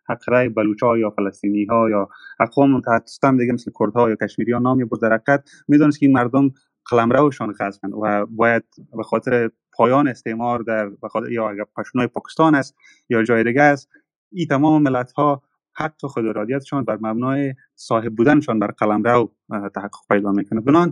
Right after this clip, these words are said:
بدخشی یک قومگرا نبود، برعکس آن چیزی که اکنون پنداشته می‌شه، یا، اه، رجعت نمی‌کرد دوباره به ریشه‌های پرایموردیال یا از قبل تعیین شده نژادی. برعکس او در حقیقت تاکید داشت بر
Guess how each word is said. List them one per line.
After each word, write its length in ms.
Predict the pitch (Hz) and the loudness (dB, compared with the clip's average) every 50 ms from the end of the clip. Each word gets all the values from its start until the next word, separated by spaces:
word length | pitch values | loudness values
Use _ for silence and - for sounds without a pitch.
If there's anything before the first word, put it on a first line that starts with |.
| - - - - - - - - _ _ - | -4 -10 -18 -20 -20 -20 -20 -20 _ _ -4
بدخشی 420 | 135 139 147 147 - - - 180 180 | -2 0 0 0 -2 -2 -2 0 2
یک 200 | 175 165 143 - | 2 2 2 2
قومگرا 440 | - 127 123 127 131 131 139 156 165 | 2 0 2 2 2 2 4 2 2
نبود، 300 | 175 180 160 139 123 110 117 117 123 123 117 117 120 | 0 0 -2 -4 -4 -6 -6 -6 -6 -6 -8 -6 -2
برعکس 300 | 120 123 127 127 123 - | 0 0 2 0 0 -2
آن 120 | 120 123 120 | -4 -4 -6
چیزی 220 | - 110 110 113 - | -8 -10 -12 -10 -6
که 220 | - 113 107 107 107 _ - 113 | -6 -6 -6 -6 -8 _ -12 -12
اکنون 260 | - - 139 127 120 | -6 -2 -2 -2 -2
پنداشته 440 | 110 - 110 104 104 98 - - 107 | -2 -4 -6 -6 -6 -6 -8 -8 -8
می‌شه، 360 | 107 110 107 - 110 107 110 | -8 -10 -8 -6 -4 -2 0
یا، 300 | 117 120 113 117 113 110 _ _ _ _ _ _ - | 2 4 4 4 2 0 _ _ _ _ _ _ -4
اه، 260 | 131 123 117 117 117 | -2 0 0 0 0
رجعت 420 | 113 117 135 139 143 156 156 160 - - | 0 0 -2 -2 0 0 -2 -2 0 0
نمی‌کرد 480 | 160 165 160 151 - - 131 123 117 - | 0 2 2 0 0 -2 -4 -6 -6 -6
دوباره 340 | 117 113 113 113 113 123 123 | -4 -2 0 0 0 0 -2
به 240 | 113 113 113 110 107 | -2 -2 -2 -2 -2
ریشه‌های 600 | 104 110 104 - 110 107 110 123 123 123 127 123 | -4 -6 -6 -4 -6 -6 -4 -2 -2 -2 -2 -2
پرایموردیال 760 | 120 _ - 120 117 123 135 147 147 135 117 117 113 113 110 | -4 _ -6 -4 -2 2 2 4 2 2 0 -2 -2 -2 -4
یا 340 | 107 107 107 107 104 104 - 110 107 | -4 -6 -6 -8 -8 -8 -12 -14 -16
از 140 | 107 107 - - | -16 -12 -6 -6
قبل 180 | 117 113 113 110 | -4 -4 -4 -6
تعیین 200 | - 113 110 104 | -6 -6 -8 -8
شده 520 | - - 107 117 123 123 120 113 110 104 104 - | -8 -10 -6 -4 -2 0 0 0 -2 -4 -4 -2
نژادی. 520 | 131 - 110 104 104 104 110 113 107 - _ _ _ _ _ _ _ _ _ | -2 0 0 0 0 0 0 0 -2 -2 _ _ _ _ _ _ _ _ _
برعکس 380 | - 127 139 139 147 143 - - 139 | -2 0 0 2 0 0 -2 -6 -6
او 320 | 143 139 135 135 127 127 - 120 117 113 - - - 123 135 127 127 127 123 - - - - - | -4 -4 -4 -4 -6 -6 -8 -6 -6 -6 -6 -8 -14 -18 -16 -8 -4 -2 -2 -2 -4 -6 -6 -2
در 100 | 117 117 | 2 2
حقیقت 340 | 117 120 - - 147 147 - _ - - - - | 2 2 2 0 0 -2 -2 _ -16 -12 -4 -2
تاکید 320 | 117 107 - - 160 147 | -2 -2 -2 -4 -6 -4
داشت 220 | 143 135 131 - | -4 -4 -4 -4
بر 400 | 120 120 113 117 113 110 110 107 | -4 -4 -4 -2 -4 -4 -6 -6